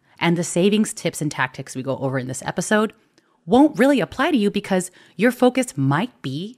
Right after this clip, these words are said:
that you need to earn more. Now, I'm not talking to people who definitely earn enough to live and you just don't have a saving system.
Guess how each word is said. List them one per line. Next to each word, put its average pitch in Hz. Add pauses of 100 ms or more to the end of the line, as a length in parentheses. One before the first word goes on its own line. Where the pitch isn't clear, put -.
that 175
you 220
need 185
to 214
earn 147
more. 147 (340)
Now, 214
I'm 208
not 349
talking 311
to 269
people 214
who 180
definitely 147
earn 139
enough 135
to 226
live -
and 127
you 123
just 139
don't 120
have 147
a 190
saving 160
system. 143